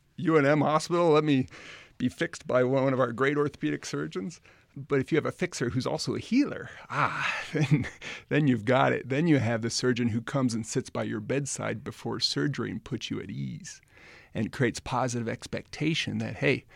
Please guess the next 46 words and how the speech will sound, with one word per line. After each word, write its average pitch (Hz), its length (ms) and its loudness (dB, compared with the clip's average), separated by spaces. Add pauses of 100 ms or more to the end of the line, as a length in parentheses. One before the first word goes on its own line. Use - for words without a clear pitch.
(480)
uh, 101 180 -6
we're 117 200 -4
gonna 117 160 -4
get - 280 -6
you 123 80 2
better. 123 400 -6 (540)
And 120 160 -2
you've 123 140 0
got 113 160 -2
a 107 80 -4
great 123 320 -2
team 127 300 2
around 123 420 2
you 110 140 -2
to 110 100 -6
help 110 400 -6 (400)
you 117 180 2
succeed, 123 680 0
and 107 100 0
we'll 120 100 0
get 123 240 -4
you - 60 -6
back 120 280 -4
to - 80 -8
work 135 420 2
and - 120 -10
connected 123 440 -2
to 117 40 -2
your 107 140 -2
family. 131 540 -4 (440)
Uh, 120 160 -2
so 139 380 0
fixing 233 400 4
isn't 135 200 8
a 117 40 6
bad 160 320 6
thing, - 300 -2 (360)
uh, 113 460 0
but 123 240 -4
fixing 170 500 2
and 117 120 4
healing 127 500 2 (300)
have - 320 -4
completely 147 420 2
different 135 300 0
curriculums, - 640 -4